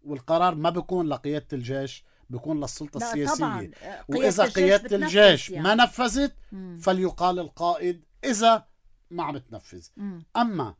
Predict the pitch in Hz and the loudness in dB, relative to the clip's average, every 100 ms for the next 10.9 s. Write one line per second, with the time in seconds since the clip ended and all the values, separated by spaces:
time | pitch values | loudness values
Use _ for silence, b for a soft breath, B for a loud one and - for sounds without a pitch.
0 | _ _ _ _ _ _ _ 165 156 196 | _ _ _ _ _ _ _ -8 -6 -2
1 | 208 202 185 175 170 170 160 147 165 156 | -2 -2 -4 -4 -4 -4 -6 -4 -6 -6
2 | 139 127 165 147 139 - 165 139 127 139 | -10 -8 -6 -6 -8 -8 -8 -8 -8 -10
3 | 127 107 - _ _ - 143 180 220 240 | -10 -12 -16 _ _ -16 -4 4 4 4
4 | 220 214 226 226 - 196 233 233 226 226 | -2 0 2 2 2 4 4 4 2 2
5 | 220 214 208 220 233 214 208 196 196 220 | 4 0 2 2 2 0 0 -2 -4 -4
6 | 220 196 202 - 202 185 185 170 190 180 | 2 4 4 2 -2 -2 -8 -10 -8 -6
7 | 175 165 - 151 120 92 _ _ _ _ | -4 -4 -6 -8 -8 -14 _ _ _ _
8 | _ _ 214 190 220 214 214 233 - 214 | _ _ 2 6 6 8 6 6 0 -2
9 | 185 214 220 214 226 220 214 - _ 202 | 2 4 6 6 4 2 0 -10 _ -6
10 | 220 208 - 190 175 151 151 135 98 | -4 -4 -2 -2 0 0 -2 -4 -4